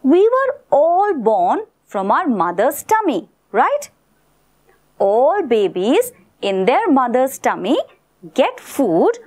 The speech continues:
through a long cord. When they are born, the cord is cut off. Cutting the cord leaves a little mark on their tummy.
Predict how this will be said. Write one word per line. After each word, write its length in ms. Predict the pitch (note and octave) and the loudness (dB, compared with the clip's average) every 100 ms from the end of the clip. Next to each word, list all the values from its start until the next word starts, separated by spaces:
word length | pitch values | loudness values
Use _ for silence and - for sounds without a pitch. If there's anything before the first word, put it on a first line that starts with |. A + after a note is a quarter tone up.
| _ _ - | _ _ -4
through 220 | A3+ - | -2 2
a 100 | F4+ | 2
long 560 | F4+ D#4+ F4+ F4 F4+ F#4+ F#4 | 2 2 2 2 0 -2 -2
cord. 380 | D#4 G3+ D#3+ - _ _ _ _ _ _ _ _ _ | 0 0 -2 -8 _ _ _ _ _ _ _ _ _
When 460 | - E3 F#3+ D4 G4+ | -16 -4 0 2 2
they 80 | G4+ | 2
are 160 | G#4+ | 0
born, 520 | C4 F#3 F3+ E3+ B3 A4+ _ _ - | 0 -2 0 2 0 -2 _ _ -4
the 140 | G#4+ A#4 - | -4 -4 -2
cord 340 | B3+ C4+ D4 | 2 2 0
is 220 | F4 - - | -2 -6 -4
cut 220 | B3+ A3 | -2 0
off. 300 | F#3+ - - _ _ _ _ _ _ _ _ _ _ - | -4 -4 -18 _ _ _ _ _ _ _ _ _ _ -2
Cutting 380 | G3 - F#4+ A4 | -2 0 0 2
the 120 | A#4 A#4 | 0 0
cord 400 | G3 D#3+ A#3 G#4+ - _ _ | -2 0 0 -2 -10 _ _
leaves 640 | G#3+ G#3 A#3+ D#4 G#4+ G#4+ - - | -4 0 2 2 2 -2 -12 -10
a 100 | F#3+ | -6
little 600 | F3+ F#3+ B3+ F4 A#4+ G4+ | -2 0 0 2 2 4
mark 400 | C#4 D4 D#4 D4+ | 2 2 -2 -4
on 180 | G#3+ F#3+ | -6 -4
their 140 | G#3+ D4 | -4 -2
tummy. 480 | - A#4 A#4+ A3+ | -2 0 0 -2